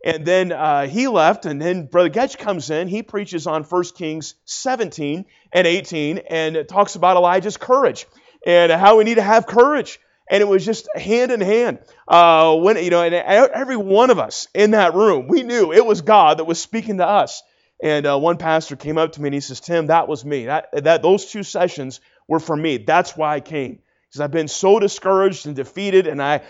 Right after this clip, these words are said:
I ought not to be." And, and, uh, and he says that God just really used that in my life. And so God has done some amazing things in that men's meeting. If you're able to make it, it's November first and second this year. It's the first Friday and Saturday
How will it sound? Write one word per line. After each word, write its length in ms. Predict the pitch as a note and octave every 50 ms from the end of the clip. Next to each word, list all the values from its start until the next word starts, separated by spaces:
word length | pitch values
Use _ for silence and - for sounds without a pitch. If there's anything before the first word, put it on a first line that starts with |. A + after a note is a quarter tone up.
| - - -
I 120 | D#3+ E3+
ought 200 | E3+ F#3+ - F3+
not 260 | F#3 G3+ G#3 G3+ G3
to 80 | - D#3
be." 280 | D3+ E3 E3 E3 E3+ F3
And, 140 | D3 A2 - - _ _ _ -
and, 240 | D3+ D3+ C#3+ C#3+ D3
uh, 160 | C#3+ C#3 C#3
and 80 | C#3 C#3+
he 80 | D#3 D#3+
says 240 | - D#3+ D3+ C3+
that 120 | - D#3 -
God 260 | E3+ F#3 F#3+ F#3+ F3+
just 180 | D3+ D3 C3+ C3+
really 440 | C3 C3 D3 F3+ G3 G3 G3 F#3
used 360 | F#3 D#3 E3 F#3 F#3 E3 B2 D3
that 160 | D#3 D3 D3
in 120 | D3+ D#3
my 140 | D#3 D3+ D3
life. 440 | C#3 C#3+ D#3 D#3+ D3+ C#3 B2+ - -
And 140 | A#2+ A2+ - _ _ _ _ _
so 180 | - - E3+
God 220 | E3+ G#3+ A#3+ B3 -
has 140 | F3 C#3+ A#2
done 200 | F3 F3+ F#3 F3
some 180 | - F3 D3+
amazing 600 | C#3+ C#3+ D#3 E3 F3+ G3+ A3+ A3+ F3+ D#3 E3+ D3
things 460 | C3 - D#3+ D#3+ D#3 C3 A2 - - - _
in 160 | D3+ D3+ D3+
that 220 | D#3 D3+ D3 - -
men's 280 | D3+ D#3 D#3+ D3 -
meeting. 300 | C#3+ D3 D3+ D#3 D#3+ D3
If 180 | C3 A#2+ - -
you're 140 | D#3+ E3+ F3
able 160 | E3 D3+ D3
to 80 | C3+
make 260 | C3+ C#3+ D3 D#3+ D3+ -
it, 60 | D3+
it's 160 | C#3+ - -
November 340 | C#3 C3 C#3+ D3+ D3+ C3+ B2
first 460 | - _ - F#3+ F#3+ F#3 F#3+ - -
and 140 | - D#3 D3
second 500 | - - - G3+ F3 F3 - D#3 C3+ A2
this 220 | B2+ B2+ B2 - -
year. 220 | B2 A#2+ C#3+ E3 D#3+ - _ _ _ _ _ -
It's 180 | C#3+ C3+ -
the 80 | - B2
first 320 | - D#3+ D#3+ D3 - -
Friday 380 | - D#3+ D3+ D#3 E3+ E3 E3 E3
and 100 | C#3+ C3+
Saturday 600 | - - D#3 D#3 D#3 D3+ D#3 D#3 D3+ D#3+ D#3